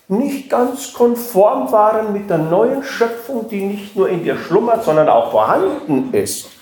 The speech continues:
Also, was bedeutet heilig? Heiligung ist ein Geschehen,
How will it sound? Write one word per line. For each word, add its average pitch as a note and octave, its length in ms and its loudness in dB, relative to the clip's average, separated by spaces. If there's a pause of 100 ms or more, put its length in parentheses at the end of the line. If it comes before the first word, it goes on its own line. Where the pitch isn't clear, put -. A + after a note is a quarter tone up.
(1300)
Also, G#3 440 4
was G#3 220 0
bedeutet G#3+ 760 2
heilig? D#3 840 0 (720)
Heiligung A#3 480 2
ist - 300 -4
ein D#3+ 180 2
Geschehen, F3 1160 0